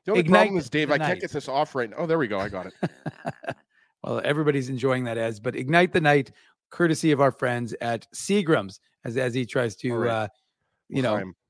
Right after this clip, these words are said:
Speaker 2: like, give, uh, Cam Atkinson, and look, we'd give the Seagram shot of the game to,
Speaker 1: Woo!
Speaker 2: uh, one of the Jets players, but they didn't score a goal.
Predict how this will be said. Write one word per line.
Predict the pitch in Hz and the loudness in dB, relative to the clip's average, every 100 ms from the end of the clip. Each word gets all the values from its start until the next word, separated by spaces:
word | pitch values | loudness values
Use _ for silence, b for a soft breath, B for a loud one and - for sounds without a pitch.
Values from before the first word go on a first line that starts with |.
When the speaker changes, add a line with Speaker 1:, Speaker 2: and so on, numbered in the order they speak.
| _ | _
Speaker 2:
like, | 139 131 127 | -6 -6 -4
give, | - 135 131 | -2 0 4
uh, | 123 117 | 4 2
Cam | - 131 123 | 2 2 2
Atkinson, | 127 127 127 131 120 120 131 | -2 -2 -6 -4 -6 -6 -6
and | 127 123 | -6 0
look, | 160 170 - b b - | 4 4 2 b b -6
we'd | 131 | 0
give | 143 147 | 2 2
the | |
Seagram | - 165 151 | 0 2 2
shot | - 160 151 | 6 6 6
of | 147 | 2
the | |
game | 135 147 151 | -2 -2 -2
to, | - 151 147 | -2 2 8
Speaker 1:
Woo! | 143 | 10
Speaker 2:
uh, | 143 143 - _ _ - | 8 6 2 _ _ -6
one | 147 | -4
of | |
the | 156 | 2
Jets | 160 180 | 2 2
players, | - 143 127 | 0 -2 0
but | 143 151 | -2 -2
they | 143 | -2
didn't | 147 | -2
score | - 151 | 0 0
a | 143 | 4
goal. | 175 185 | 4 4